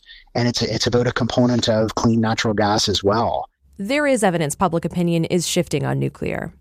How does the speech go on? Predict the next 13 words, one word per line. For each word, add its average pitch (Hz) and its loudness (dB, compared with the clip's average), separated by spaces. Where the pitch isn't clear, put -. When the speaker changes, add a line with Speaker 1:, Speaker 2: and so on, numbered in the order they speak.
Speaker 2:
Nanos 254 2
research 208 0
was 175 0
asked 170 0
by 170 2
the 160 0
government 160 0
to - -10
conduct 165 -2
a - -2
survey 151 0
last 139 -6
year. - -4